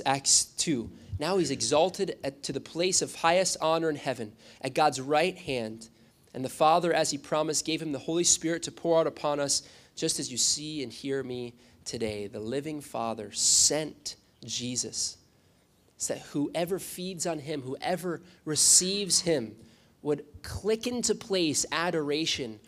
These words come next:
where pleasures are forevermore. You know what I love about our partners? Our partners, we had a lot of fighters at our partner, in our partner class. You guys, any, you know, you know what I'm talking about? There's a lot of people are like, "Yes,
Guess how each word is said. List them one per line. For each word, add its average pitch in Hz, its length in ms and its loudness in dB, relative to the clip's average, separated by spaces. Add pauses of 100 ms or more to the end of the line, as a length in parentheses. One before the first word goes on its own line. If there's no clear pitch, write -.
(160)
where 131 340 0 (140)
pleasures 143 480 -2
are 117 240 0
forevermore. 107 760 -8 (1600)
You 135 80 -4
know 143 60 2
what 123 80 0
I 117 40 2
love 117 140 2
about 110 280 -2
our 117 100 -2
partners? 120 520 -4 (240)
Our 127 100 -12
partners, 117 400 -8 (300)
we 143 80 -2
had 170 100 -4
a 139 60 -4
lot 110 100 -4
of 107 60 -12
fighters 110 560 -6
at 95 80 -8
our 113 80 -10
partner, 107 400 -10
in 107 100 -6
our 101 80 -6
partner 110 300 -6
class. 107 320 -8
You 143 60 -2
guys, 131 120 -2
any, 131 240 -6
you 139 140 -8
know, 127 240 -4
you 139 60 -6
know 139 80 -6
what 127 80 -4
I'm 120 40 -4
talking 127 180 -4
about? 127 220 -10
There's 156 140 -6
a 156 60 0
lot 165 140 2
of 143 60 -2
people 131 220 -6
are - 20 -4
like, 113 160 -10
"Yes, 113 460 -2